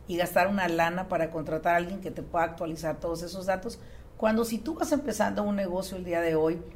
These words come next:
hazlo diferente. Actualízate para que ese negocio te pueda dar frutos hoy, mañana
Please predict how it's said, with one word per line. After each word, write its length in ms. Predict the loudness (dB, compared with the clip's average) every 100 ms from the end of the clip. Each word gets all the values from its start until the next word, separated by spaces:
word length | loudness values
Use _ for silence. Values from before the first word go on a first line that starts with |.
| -18 -18 0
hazlo 520 | 2 2 0 -4 -4 -6
diferente. 680 | -8 -8 -6 -4 -4 -8 -10 -14 -16 -18 -20 -2
Actualízate 1000 | 0 0 0 4 6 6 0 0 -2 -2
para 320 | 0 2 2 -2
que 80 |
ese 160 | -6 -4
negocio 400 | -2 -2 -4 -4
te 140 | -8
pueda 220 | -4 2 4
dar 180 | 4
frutos 400 | 0 -6 -6 -10 -2
hoy, 240 | 0 0 -2
mañana 540 | -6 -4 -4 -4 -6